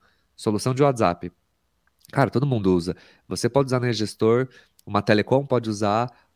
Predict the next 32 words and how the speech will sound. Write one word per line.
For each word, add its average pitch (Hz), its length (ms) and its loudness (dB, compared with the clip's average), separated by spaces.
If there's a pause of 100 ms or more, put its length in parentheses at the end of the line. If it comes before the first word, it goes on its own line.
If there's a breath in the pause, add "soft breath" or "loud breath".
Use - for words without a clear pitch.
(160)
é, 90 540 -2 (200)
cara, 110 160 -4
uma 101 120 -2
<laughs> - 20 2
loja 127 300 2
de - 80 -14
sorvete 120 480 2
pode 104 220 2
usar. 101 200 2 (240)
<laughs> 104 180 -2
Então, 110 360 -2
acho 113 240 -2
que 120 260 -4 (320 loud breath)
aí 120 360 0
é 151 40 0
mais 120 220 -2
difícil, 98 520 -10 (200)
porque 95 200 -10
você 104 200 -6
tem 113 120 -4
um 110 60 -8
público 120 260 -10
muito 117 180 -6
abrangente. 123 440 -4
Então, 117 160 -6
faz 123 340 -4
sentido, 131 420 -8
sim, 113 300 -10
nesse 120 240 -8
caso, 107 320 -2
você 127 440 0 (520 soft breath)
buscar 120 720 2